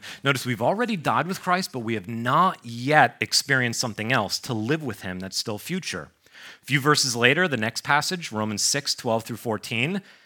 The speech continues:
here's the first command in Romans six. "Therefore, Christians, do not let sin reign in your mortal body."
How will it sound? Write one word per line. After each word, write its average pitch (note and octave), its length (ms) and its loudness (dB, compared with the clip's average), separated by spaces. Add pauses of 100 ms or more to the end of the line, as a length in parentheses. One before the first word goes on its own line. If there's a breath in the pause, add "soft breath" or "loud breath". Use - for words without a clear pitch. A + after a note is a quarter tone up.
(160 soft breath)
here's D#3+ 320 4
the D3+ 80 -2
first - 400 -2
command C3+ 440 2
in G2 140 -6
Romans G2+ 300 -4
six. - 360 -2
"Therefore, G#2 800 -2 (300 loud breath)
Christians, F#2 640 -2
do C#3+ 460 -4
not D#3+ 480 0
let A#2+ 320 0
sin C#3 580 0
reign C3 520 -2 (360 loud breath)
in B2+ 240 -2
your A#2+ 240 0
mortal A2+ 480 -2
body." F2+ 540 -2